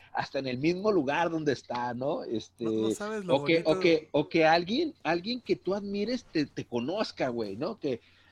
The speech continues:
Speaker 1: "Ah, sí, tú eres Ed Álvarez, ¿no? El de los memes". Ay, cabrón, ¿no? Entonces dices,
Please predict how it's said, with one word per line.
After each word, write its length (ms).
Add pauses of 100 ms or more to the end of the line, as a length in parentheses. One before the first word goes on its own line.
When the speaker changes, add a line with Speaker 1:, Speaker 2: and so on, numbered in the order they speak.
Speaker 1:
"Ah, 260
sí, 220
tú 140
eres 160
Ed 120
Álvarez, 420
¿no? 140
El 80
de 100
los 140
memes". 460 (160)
Ay, 100
cabrón, 460
¿no? 320
Entonces 440
dices, 380